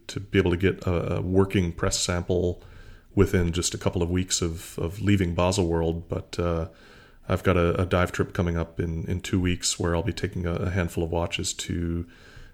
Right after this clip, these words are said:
kind of review for a series of articles. And, uh, Omega was kind enough to kind of expedite one of these Seamasters,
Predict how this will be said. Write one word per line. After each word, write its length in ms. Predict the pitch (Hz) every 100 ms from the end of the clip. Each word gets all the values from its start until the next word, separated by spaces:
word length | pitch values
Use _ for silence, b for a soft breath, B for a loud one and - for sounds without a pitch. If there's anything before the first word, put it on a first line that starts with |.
| -
kind 160 | 95
of 80 | 87
review 320 | 85 92 101
for 140 | 107 92
a 40 |
series 320 | - 95 90
of 80 | 85
articles. 560 | 87 98 104 101 101 -
And, 600 | - 90 87 87 85 82
uh, 220 | 107 87 -
Omega 380 | 95 98 101
was 480 | 90 87 90 - - -
kind 200 | 101 95
enough 220 | 92 95
to 80 | -
kind 220 | - 90
of 240 | 87 85 - b b b b b b
expedite 720 | 110 - - 98 95 98 - - - -
one 280 | 101 104 101
of 100 | 92
these 200 | 95 -
Seamasters, 680 | 151 87 - 85 - -